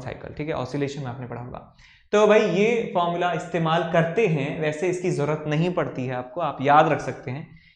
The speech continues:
कि sin theta का average zero, cos theta का एवरेज zero,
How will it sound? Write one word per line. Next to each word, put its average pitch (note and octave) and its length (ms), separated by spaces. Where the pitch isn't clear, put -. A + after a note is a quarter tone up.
कि E3 60
sin F3 380
theta G3 240
का F3+ 80
average D#3 540
zero, B2 300
cos F#3+ 280
theta F#3+ 220
का F3 80
एवरेज C#3+ 440
zero, B2 260